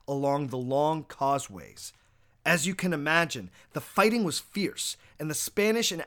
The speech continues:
Allied progress was incremental to say the least. The Mexica surrendered ground grudgingly and sold their lives dearly in the defense of their city. The process would take months. When Cortez finally managed to break into the city proper,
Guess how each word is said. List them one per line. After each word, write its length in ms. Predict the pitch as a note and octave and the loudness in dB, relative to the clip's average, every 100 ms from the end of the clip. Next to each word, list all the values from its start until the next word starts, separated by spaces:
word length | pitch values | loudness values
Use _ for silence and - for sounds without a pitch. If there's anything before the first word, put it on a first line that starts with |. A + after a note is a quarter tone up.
| D3 | 2
Allied 420 | E3+ F3+ E3+ - | 4 6 4 2
progress 580 | - D#3 D3 D#3+ D3+ - - | -2 -2 0 0 -2 -8 -12
was 180 | C#3 - - | -8 -8 0
incremental 760 | G#3 A#3 F#3 E3+ F3 F3+ G#3+ | 0 0 0 2 2 0 -2
to 80 | G#3+ | -2
say 200 | D3 F3 | -4 -2
the 120 | C#3 | -2
least. 540 | B2+ C3+ B2 - - - _ _ _ - - | -4 -4 -6 -8 -10 -12 _ _ _ -20 -6
The 60 | F3 | 0
Mexica 560 | F#3 F3 - B3 B3 | 2 2 2 2 2
surrendered 680 | A#3 - F3 D#3+ G3 G#3 G3+ | 0 0 2 2 2 2 -2
ground 500 | E3 D#3+ E3 E3+ D#3 | -2 2 4 4 0
grudgingly 720 | A#2+ B2 D#3+ E3 C#3+ A2 F2+ - - - D#3 | -8 0 2 2 -2 -6 -10 -14 -20 -12 -6
and 100 | D3+ | -4
sold 360 | - F#3+ A3+ | 0 2 4
their 100 | A3 | 4
lives 340 | F#3+ F3 D#3+ A#2 | 6 6 4 -2
dearly 540 | A2 E3+ F#3+ E3 C#3 | -4 2 4 4 0
in 80 | C3+ | -2
the 80 | C3+ | -2
defense 460 | C3 - D3 - | -6 -2 -2 -2
of 80 | B2 | -6
their 140 | C3 | -6
city. 420 | A2 - C#3+ G2+ - _ _ _ - _ | -4 -4 -4 -6 -14 _ _ _ -20 _
The 80 | - | -12
process 720 | - - F#3+ G3 A#3 A3 - | -8 2 4 4 2 0 0
would 160 | D#3+ C3 | -6 -6
take 260 | - D3+ | -6 -6
months. 640 | B2 A#2+ C3+ G2 - - - _ _ _ _ _ _ _ _ - | -6 -4 -4 -4 -8 -8 -8 _ _ _ _ _ _ _ _ -10
When 180 | D3 F#3+ | -4 -2
Cortez 680 | F#3 G3+ G3+ - G3+ A3 - | -2 -2 -2 0 2 2 0
finally 580 | - - F#3 A3+ A#3 A#3+ | -10 -2 0 2 2 2
managed 520 | F#3+ F3 F3+ E3+ - | 2 2 2 0 -4
to 80 | - | -6
break 420 | G#2+ C3+ F3 F3+ | -2 2 2 2
into 280 | - F3 F3 | -2 -2 -2
the 100 | C#3 | -4
city 360 | C3+ - E3+ D#3+ | -6 -2 0 0
proper, 640 | - D#3+ D3+ - G2+ D#2+ | -2 0 2 0 -4 -12